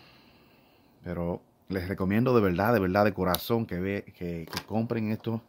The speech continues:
estos marcadores porque son una maravilla. Eh, no hay desperdicio. Y ya se lo mostré en el video anterior como modo de prueba. Los siguientes videos vendrán hechos con estos marcadores porque me enamoré totalmente.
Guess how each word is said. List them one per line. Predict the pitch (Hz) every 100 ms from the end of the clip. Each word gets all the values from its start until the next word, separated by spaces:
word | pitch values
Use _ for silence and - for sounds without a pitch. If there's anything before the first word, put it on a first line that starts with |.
| _
estos | 95 104
marcadores | 104 104 101 120 123
porque | 95 87 85
son | 95 104
una | 104
maravilla. | 101 92 85 82 80 - _ - - - - _ -
Eh, | 85 82 80 78 78 - - - - - - - - - _ _ _ _ _ _ _ _ _ _ _ _ _ -
no | 87 98
hay | 101 107 104 _ _ _ _ -
desperdicio. | - 92 - 90 90 87 - 71 - - -
Y | 95 92
ya | 98
se | 107
lo | 101
mostré | 95 98 95
en |
el | 92
video | 90 90
anterior | 87 87 107 110 - _ - -
como | 95 87
modo | 92 98 95
de | 92
prueba. | - 55 - - _ _ - - - - - -
Los | - 87
siguientes | 87 98 110
videos | 107 110 117
vendrán | 104 90 95 104
hechos | 107 107 113
con | - 92
estos | 92 101
marcadores | 95 90 90 87
porque | 85 82 82
me | 82
enamoré | 85 85 85 98
totalmente. | - - 92 87 82 78 62